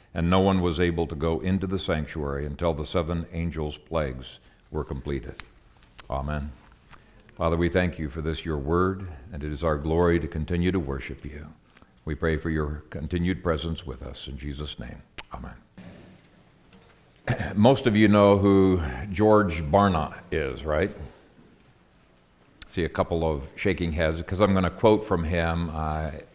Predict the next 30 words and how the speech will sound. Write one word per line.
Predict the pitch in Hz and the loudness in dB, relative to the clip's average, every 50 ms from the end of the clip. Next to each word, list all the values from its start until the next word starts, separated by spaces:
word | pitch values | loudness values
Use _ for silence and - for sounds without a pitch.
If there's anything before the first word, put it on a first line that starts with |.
| _ - | _ -8
um, | - 73 76 78 76 76 76 71 73 73 73 73 - - - - - - - - - - _ | -4 -2 0 0 0 0 -2 -4 -4 -6 -8 -12 -14 -20 -16 -12 -12 -12 -12 -16 -20 -10 _
probably | - 110 104 101 101 95 | 4 6 6 6 6 4
should | 87 - 101 87 76 73 73 | 2 0 -2 -2 -2 -2 -2
give | 90 90 90 | -2 0 2
you | 90 | 2
a | 85 87 | 2 2
little | 95 101 101 85 | 2 2 2 0
bit | 78 85 80 | 0 0 -2
of | 76 71 | 0 2
background. | 78 90 90 90 87 - - 80 73 73 73 76 82 87 - - - - - - - - - - - - - - - - | 2 4 4 2 2 0 0 0 0 0 0 -2 -4 -6 -8 -12 -18 -20 -20 -20 -20 -20 -20 -20 -20 -20 -20 -20 -18 -6
Uh, | - 80 85 82 | -2 0 2 2
George | 76 73 110 120 131 131 127 107 90 92 98 - - | 2 4 6 8 8 8 6 4 0 -4 -4 -6 -4
Barna | 80 73 98 101 104 104 104 101 95 92 90 90 | 2 6 6 8 8 8 8 8 6 6 6 4
is | 87 78 76 | 2 0 -2
the | 87 | -2
guy | 78 82 95 92 95 98 95 | 2 4 6 8 8 6 6
who | 92 98 90 | 4 2 2
does | 82 90 87 78 69 | 2 2 2 2 0
massive | 78 87 95 98 104 107 98 - 107 95 90 82 76 - | 0 2 4 6 6 4 2 2 0 0 0 -2 -4 -8
surveys | - - - - 113 110 104 92 107 101 101 101 104 98 82 | -10 -6 0 4 4 6 6 6 6 6 6 6 4 2 0
and | 92 85 85 | 0 0 0
analysis | 82 85 90 92 98 98 98 95 92 - 92 85 85 - | 0 2 4 4 4 4 4 2 2 0 -2 -2 -2 -4
of | 82 76 - | -8 -10 -4
Christian | - 110 101 - - - 101 95 | -2 0 0 0 -2 -2 0 0
opinions | 90 - - 101 95 90 90 92 90 90 90 82 | 0 0 0 0 2 2 2 2 2 2 0 0
and | 87 82 | 0 0
all | 87 87 87 - | 0 0 0 -2
kinds | - - 98 98 98 95 90 80 76 | -2 0 2 2 2 2 0 0 -2
of | 82 73 - | -4 -4 -4
subjects. | - - 95 87 78 69 78 76 76 82 - - - - | 0 0 0 0 0 -2 -2 -2 -2 -4 -4 -8 -12 -14